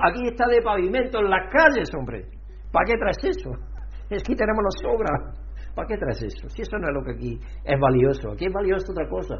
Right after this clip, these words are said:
es el carácter, es el amor, es, eh,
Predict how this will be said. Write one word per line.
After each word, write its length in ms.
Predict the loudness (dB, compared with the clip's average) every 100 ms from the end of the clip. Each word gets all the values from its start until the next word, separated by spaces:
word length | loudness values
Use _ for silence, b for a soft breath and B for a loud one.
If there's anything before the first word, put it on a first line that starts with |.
| B B 2
es 120 | 4
el 80 | 4
carácter, 440 | 4 4 2 2 4
es 60 |
el 120 | 4
amor, 480 | 4 4 2 0 -4 B B B -8
es, 260 | 0 0 2 0
eh, 360 | 0 0 -4